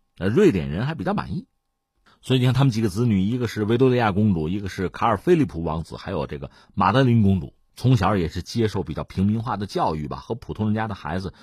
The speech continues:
没什么差别。当然按照这个瑞典的法律吧，国王的第一个孩子是王位继承人，长公主维多利亚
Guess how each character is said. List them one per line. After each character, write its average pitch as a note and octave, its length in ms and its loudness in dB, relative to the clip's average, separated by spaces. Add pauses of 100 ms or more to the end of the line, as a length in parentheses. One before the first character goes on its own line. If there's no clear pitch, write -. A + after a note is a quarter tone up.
(160)
没 D#3 160 -2
什 F3 100 0
么 F3+ 60 0
差 F3 180 -4
别。 - 140 -10 (400)
当 D#3 120 2
然 D3 60 2
按 E3 140 2
照 B2+ 140 0
这 G2+ 120 -6
个 F2 140 -2
瑞 A#3 240 0
典 C2+ 180 -2
的 D#3+ 120 -4
法 - 340 -12
律 D#3 200 0
吧， - 200 -6 (280)
国 G3+ 220 8
王 G3+ 240 4
的 A#2 100 0
第 A3 360 -10
一 B3+ 40 0
个 E3+ 160 0
孩 B1 320 -8
子 C#2 160 -10
是 - 140 -12
王 D2 240 -4
位 D2+ 140 -4
继 D2 160 -12
承 C2 180 -10
人， A#1 160 -16 (460)
长 G2 240 2
公 D3 180 4
主 G2+ 140 0
维 A#2 140 0
多 F3 120 0
利 F#3 80 -2
亚 G3 140 -6